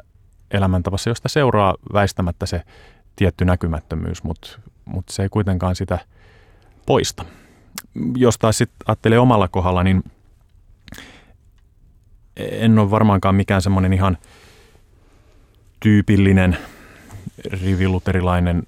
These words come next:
että kyllähän sitä keskimäärin ekumeenisempi jo elämänkokemus on ollut, että on saanut jatkuvasti syötteitä monesta muustakin suunnasta ja, ja tällä hetkellä on, niinku, jos ajattelee ihan meidän,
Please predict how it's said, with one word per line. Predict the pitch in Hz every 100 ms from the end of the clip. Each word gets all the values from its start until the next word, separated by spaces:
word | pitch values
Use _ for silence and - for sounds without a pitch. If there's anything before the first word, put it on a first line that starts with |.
| -
että | - - - _ - -
kyllähän | 98 90 92
sitä | 92
keskimäärin | 92 98 101 90 90
ekumeenisempi | 90 90 82 82 82 82 - _ - - - - - - - - - - - -
jo | - 95 - - - _ _ _ - -
elämänkokemus | 101 90 90 87 92 90 -
on | 92
ollut, | 90 87
että | 82 90
on | 87
saanut | 92 101
jatkuvasti | 104 - 90 90 95
syötteitä | - 98 85 90 85
monesta | 87 90 - 92
muustakin | 90 85 - 85 80 - _ _ _ _ -
suunnasta | - 98 85 85 - 85
ja, | 82 78 - - - _ - - 160
ja | 90 80 - - - 87 - - -
tällä | 101 98
hetkellä | 104 107 107
on, | 107 - _ _ - -
niinku, | - - -
jos | 101
ajattelee | 104 104 104
ihan | 104
meidän, | 101 95